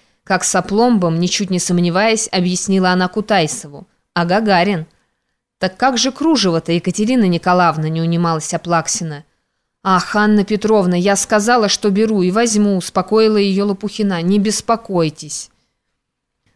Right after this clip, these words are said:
«Да ведь пуганая ворона на молоко дует. Вот вчера тоже Лидия Алексеевна хотела взять, а потом назад»,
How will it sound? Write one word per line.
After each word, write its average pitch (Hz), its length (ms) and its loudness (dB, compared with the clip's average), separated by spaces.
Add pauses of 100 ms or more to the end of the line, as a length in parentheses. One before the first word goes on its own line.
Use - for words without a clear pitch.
(120)
«Да 190 140 0
ведь 196 240 -2
пуганая 208 500 2
ворона 208 440 2
на 208 100 2
молоко 208 480 0
дует. 233 460 0 (320)
Вот 214 240 0
вчера 220 340 0
тоже 254 320 0
Лидия 196 300 2
Алексеевна 190 500 0
хотела 185 400 -2
взять, 185 340 0
а 196 40 -4
потом 196 340 0
назад», 233 520 0